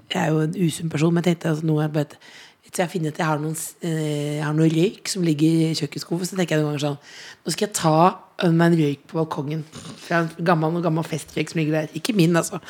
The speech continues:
Og så går jeg til, og så da, og da, det har jeg bare gjort tre ganger de gangene jeg har bort her, liksom. Jeg tenkte at jeg skal være en sånn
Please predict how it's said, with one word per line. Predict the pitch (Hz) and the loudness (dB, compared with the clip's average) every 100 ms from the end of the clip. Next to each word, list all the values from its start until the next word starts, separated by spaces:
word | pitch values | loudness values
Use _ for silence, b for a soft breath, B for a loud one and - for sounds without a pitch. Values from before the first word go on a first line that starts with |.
| B B B B | B B B B
Og | - 220 | 4 4
så | - 208 | 4 4
går | 185 | 4
jeg | 180 214 | 4 0
til, | 214 | -2
og | |
så | 185 | 2
da, | 214 208 - | 2 2 -6
og | 190 | 2
da, | 202 226 240 - - _ _ b _ - | 6 6 2 -6 -20 _ _ b _ -6
det | 160 | 0
har | |
jeg | 226 | 2
bare | 254 220 | 4 4
gjort | - | 2
tre | 190 175 180 | 4 4 4
ganger | 156 156 | 4 2
de | 160 | 2
gangene | 151 151 | 2 -2
jeg | |
har | 147 | -2
bort | 139 | -2
her, | 147 147 | -2 0
liksom. | 185 277 220 | 0 0 -2
Jeg | 196 | 0
tenkte | 196 175 | 0 0
at | 175 | -2
jeg | 175 | -2
skal | 180 | 0
være | 160 151 | 0 -2
en | |
sånn | 156 | -6